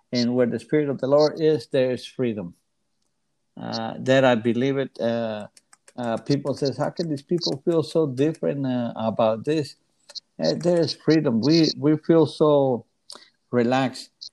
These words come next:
Uh, uh, right now, we're talking about this, uh, sickness going on, and we're so relaxed about it. And then, uh, it's like a lot of, I know there's preachers that die. There's a lot of people, Christians, that die because they were disobedient to the laws that it says,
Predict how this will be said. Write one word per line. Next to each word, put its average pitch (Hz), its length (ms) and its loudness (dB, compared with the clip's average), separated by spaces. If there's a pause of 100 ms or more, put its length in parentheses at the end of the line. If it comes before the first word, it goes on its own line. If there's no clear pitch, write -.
(220)
Uh, 127 560 -4
uh, 123 80 0
right 143 240 0
now, 143 240 -2
we're 135 160 -6
talking 131 300 -6
about 120 260 -4
this, 123 300 -2
uh, 120 280 2
sickness 135 520 0
going 135 260 2
on, 131 220 0
and 123 200 -2
we're 160 140 0
so 143 160 0
relaxed 135 460 0
about 120 300 0
it. 131 80 -10 (640)
And 135 200 2
then, 131 240 -4
uh, 123 220 -2
it's 117 160 -8
like 120 240 -4
a 113 100 -4
lot 147 200 0
of, 151 160 -2 (120)
I 123 140 -6
know 143 260 -2
there's 135 300 -2
preachers 143 480 -4
that 120 180 0
die. 147 420 2
There's 123 220 -12
a 127 40 -10
lot 127 100 -6
of 123 80 -8
people, 135 320 -10
Christians, 143 400 -8
that 120 140 -10
die 139 240 -2 (580)
because 131 380 2
they 156 180 6
were 151 140 0
disobedient 143 880 -2 (880)
to 139 80 0
the 123 160 2
laws 135 340 0
that 123 120 -8
it 117 140 -8
says, 127 380 -4